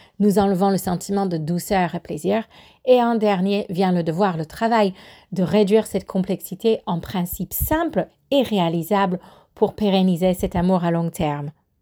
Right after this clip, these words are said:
Et quels sont ces deux grands principes pour le judaïsme ? Le judaïsme le réduit en deux règles. Un,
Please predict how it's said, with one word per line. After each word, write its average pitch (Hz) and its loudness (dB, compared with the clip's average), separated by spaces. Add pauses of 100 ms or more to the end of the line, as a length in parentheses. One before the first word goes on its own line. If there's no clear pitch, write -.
(760)
Et 262 4
quels 311 2
sont 269 -6
ces 233 2
deux 220 0
grands 196 -2
principes 190 -6
pour 170 -6
le 180 -2
judaïsme ? 170 -2 (480)
Le 170 -4
judaïsme 247 2
le 330 2
réduit 208 2
en 185 0
deux 208 6
règles. 170 -2 (760)
Un, 254 4